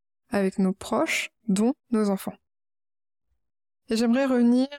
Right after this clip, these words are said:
un instant sur les injonctions sociétales dont je parlais tout à l'heure, parce qu'elles sont actuellement beaucoup pointées du doigt. Alors sont-elles si néfastes ? Une injonction, c'est une croyance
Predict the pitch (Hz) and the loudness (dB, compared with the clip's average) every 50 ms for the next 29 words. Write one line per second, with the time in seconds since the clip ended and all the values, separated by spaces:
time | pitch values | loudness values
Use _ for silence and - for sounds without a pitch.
0 | - - - 220 220 220 220 220 - - 262 269 262 - 233 202 202 196 202 208 | -10 -4 -2 0 0 0 0 0 -2 -2 0 0 0 0 0 0 0 0 0 0
1 | 208 208 214 220 208 - - 233 226 - 226 214 - - 202 196 - 214 214 226 | 0 0 0 0 0 0 0 -2 0 0 -2 -2 -2 -2 -4 -4 -2 -2 -2 0
2 | 240 247 240 - 220 202 196 196 196 - - 190 - 196 185 185 190 190 - - | 0 0 -2 0 0 0 0 0 0 -2 -4 -4 -2 -2 -2 -2 -2 -4 -4 -4
3 | 196 190 202 226 262 269 262 - - - - 220 208 - - 220 - - 220 208 | -2 0 0 0 0 -2 -4 -6 -8 -6 -6 -6 -4 -4 -4 -4 -2 -2 -2 -4
4 | - _ - 226 - - - - 214 208 208 208 208 208 202 - _ _ _ - | -4 _ -8 -8 -6 -4 -4 -2 -2 0 0 0 0 -2 -4 -6 _ _ _ -6
5 | 233 233 233 233 226 - 220 214 220 226 208 202 196 196 - 214 214 311 - _ | -4 -2 -2 -2 -2 -2 -2 -2 0 0 0 0 0 0 -2 -2 -2 -4 -6 _
6 | _ _ _ _ _ _ _ _ _ _ _ _ _ _ _ _ _ _ _ _ | _ _ _ _ _ _ _ _ _ _ _ _ _ _ _ _ _ _ _ _
7 | - - 214 208 208 208 - 240 226 226 233 214 208 214 - - - 262 254 233 | -6 -2 -2 0 0 0 0 0 0 0 0 -2 -2 -2 -2 0 0 2 2 0
8 | 220 - 226 277 - - - _ _ _ _ _ _ _ _ _ _ _ _ _ | 0 -2 -4 -4 -4 -6 -10 _ _ _ _ _ _ _ _ _ _ _ _ _
9 | _ _ _ _ _ _ _ _ _ _ _ _ - 240 233 240 247 240 247 240 | _ _ _ _ _ _ _ _ _ _ _ _ -2 0 0 2 2 2 2 0
10 | 240 - - - 269 269 285 339 381 _ _ _ _ _ - - - - 214 - | 0 -2 -2 0 0 2 2 0 -2 _ _ _ _ _ -10 -6 -4 -4 -2 -2
11 | 214 208 208 226 226 208 202 196 196 202 - - - | 0 -2 0 0 -2 0 0 0 0 0 -2 -4 -6